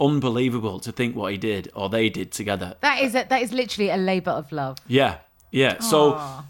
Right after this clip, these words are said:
Speaker 1: for example, uh, like, anything. Do you remember that Jaws thing, that plastic big Jaws thing, and you put things in its
Speaker 2: Yeah.
Speaker 1: mouth and it would snap? Like, that would
Speaker 2: Yeah.
Speaker 1: be on,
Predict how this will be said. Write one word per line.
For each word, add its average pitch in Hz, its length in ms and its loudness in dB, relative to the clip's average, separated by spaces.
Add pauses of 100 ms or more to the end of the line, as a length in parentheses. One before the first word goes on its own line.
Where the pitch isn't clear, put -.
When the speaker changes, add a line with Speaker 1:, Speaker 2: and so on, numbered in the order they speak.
(240)
Speaker 1:
for 180 180 2
example, 156 840 0
uh, 131 480 2 (1500)
like, 123 160 2
anything. 175 400 2
Do 180 100 0
you 208 40 2
remember 233 180 4
that 214 180 0
Jaws 196 420 2
thing, 92 340 -8
that - 180 -10
plastic 139 400 -4
big 135 200 -2
Jaws 135 300 0
thing, 92 140 -12
and 98 80 -6
you 113 80 -4
put 151 220 -6
things 135 220 -2
in 123 80 -2
its 120 100 -6
Speaker 2:
Yeah. 196 160 2
Speaker 1:
mouth 110 200 -2
and 117 100 -2
it 113 60 -4
would 123 120 0
snap? 110 520 -2
Like, 143 220 2
that 202 140 2
would 214 80 4
Speaker 2:
Yeah. 269 140 6
Speaker 1:
be 294 60 4
on, 147 180 0